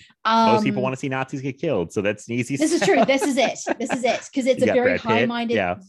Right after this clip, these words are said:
Speaker 2: very over intellectually themed movie, and,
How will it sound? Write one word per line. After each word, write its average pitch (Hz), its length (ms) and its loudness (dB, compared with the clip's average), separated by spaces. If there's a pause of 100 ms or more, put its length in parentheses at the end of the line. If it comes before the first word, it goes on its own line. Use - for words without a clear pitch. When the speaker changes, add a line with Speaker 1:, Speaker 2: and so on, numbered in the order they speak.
(160)
Speaker 2:
very 269 300 0
over 262 360 2
intellectually 214 920 -8 (220)
themed 214 280 0
movie, 202 560 -2 (260)
and, 208 560 -2